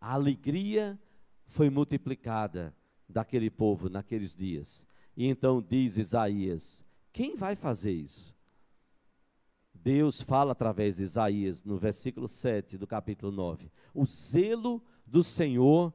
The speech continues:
dos exércitos fará isso." Por que nós podemos ter esperança? E o que é que Jesus tem de tão diferente que nós podemos ter esperança nele?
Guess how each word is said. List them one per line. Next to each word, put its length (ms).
dos 280
exércitos 880
fará 380
isso." 360
Por 160
que 120
nós 180
podemos 500
ter 460
esperança? 800
E 80
o 40
que 100
é 60
que 100
Jesus 400
tem 160
de 100
tão 240
diferente 760
que 120
nós 240
podemos 460
ter 440
esperança 720
nele? 320